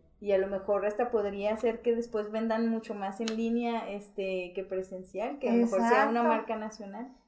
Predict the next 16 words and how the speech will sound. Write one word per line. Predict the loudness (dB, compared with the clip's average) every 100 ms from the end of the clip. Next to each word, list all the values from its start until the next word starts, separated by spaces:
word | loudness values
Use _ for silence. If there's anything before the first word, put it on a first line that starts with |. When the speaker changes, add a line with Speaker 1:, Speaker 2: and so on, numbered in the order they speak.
| -4
Speaker 2:
Exactamente. | -4 -2 2 2 2 0 0 0 -2 -4 -2 -2
De | 0 0 2 0
hecho, | 0 2 2 -2 -16 _ _ _
este | -2 -2 0 0
año, | 4 4 2 0 0
este, | 2 0 0 -2 -4 -8 0
abrimos | 2 4 2 0 -6 -2 0
la | 0 0
fa-, | -2 -2 0
eh, | 0 2 0 0 -2
la | 2 4 4 0
fábrica | 2 2 2 -4
en |
El | -4 -4
Paso | -2 -2 -2 -10
también, | -10 -10 -6 -8